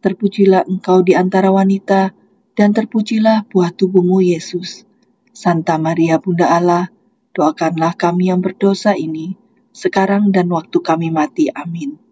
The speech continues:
Kemuliaan kepada Bapa dan Putra dan Roh Kudus, seperti pada permulaan, sekarang, selalu, dan sepanjang segala abad. Amin.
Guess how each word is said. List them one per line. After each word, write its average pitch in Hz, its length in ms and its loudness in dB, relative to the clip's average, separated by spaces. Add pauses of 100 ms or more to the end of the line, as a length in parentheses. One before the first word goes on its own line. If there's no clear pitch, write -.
(1000)
Kemuliaan 180 640 4
kepada 190 320 0
Bapa 190 480 0
dan 202 240 0
Putra 208 400 0
dan 214 200 0
Roh 233 120 -2
Kudus, 180 640 -4 (400)
seperti - 480 -2
pada 165 240 0
permulaan, 180 840 0
sekarang, 214 520 -2
selalu, 214 480 -2
dan 170 200 -2
sepanjang 175 600 -2
segala 262 400 -2
abad. 311 320 -6
Amin. 151 480 -10